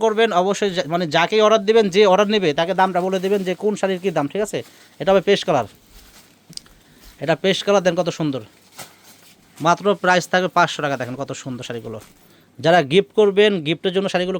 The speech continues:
কিনতে পারেন, অনেক সুন্দর শাড়িগুলো, অফার প্রাইস মাত্র পাঁচশো টাকা। দেখো, এই যে এ-, এটা কালার। তো এ-, এটা শেষ, এগুলোর ভিতরে কিন্তু আরও অনেক আছে। যারা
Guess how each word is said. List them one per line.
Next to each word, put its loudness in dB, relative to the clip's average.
কিনতে -6
পারেন, -4
অনেক -4
সুন্দর -8
শাড়িগুলো, -2
অফার 0
প্রাইস 2
মাত্র 0
পাঁচশো 0
টাকা। -8
দেখো, -14
এই -8
যে -4
এ-, -10
এটা -14
কালার। -10
তো -4
এ-, -4
এটা -2
শেষ, 2
এগুলোর 0
ভিতরে -2
কিন্তু -4
আরও 4
অনেক 2
আছে। 2
যারা 4